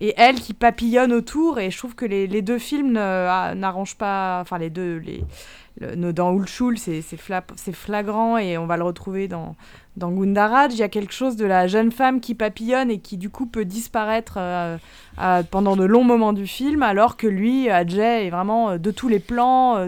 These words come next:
de tous les gros plans, euh, même s'il a pas, c'est pas exactement la même présence physique, euh, qu'un Salman Khan qui lui, euh, il va joue franco les gros bras, euh, et, et, et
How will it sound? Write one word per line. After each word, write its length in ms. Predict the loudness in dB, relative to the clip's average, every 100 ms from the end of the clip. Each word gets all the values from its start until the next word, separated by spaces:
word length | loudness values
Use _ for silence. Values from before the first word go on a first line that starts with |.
| -4
de 100 | -8
tous 180 | -6 -6
les 100 | -4
gros 200 | -2 -4
plans, 480 | -2 0 0 0 -2
euh, 100 | -6 -12 -20 -10 -2
même 180 | 0
s'il 260 | 0 0 4
a 80 | 4
pas, 360 | 4 4 2
c'est 100 | 0
pas 140 | -2 0
exactement 420 | 0 -2 0 2
la 100 | 2
même 200 | 0 -2
présence 400 | -2 -2 -2 -4
physique, 480 | -8 -6 -6 -6 -6
euh, 260 | -4 -4
qu'un 200 | -6 -8
Salman 440 | -6 -4 -2 -2 -2
Khan 420 | -2 0 0 -4
qui 120 | -6 -6
lui, 300 | -4 -2 0
euh, 140 | -2 -6 -18 -20 -20 -20 -14
il 180 | -12
va 300 | -2 2 2
joue 160 | 2 -2
franco 420 | -2 -2 0 0
les 140 | 0 0
gros 180 | 0
bras, 600 | 0 2 6 8 8 6
euh, 120 | 4 2
et, 160 | -2 -2
et, 1120 | -4 -2 -2 -2 0 0 -2 -2 -6 -8 -12
et 140 | -14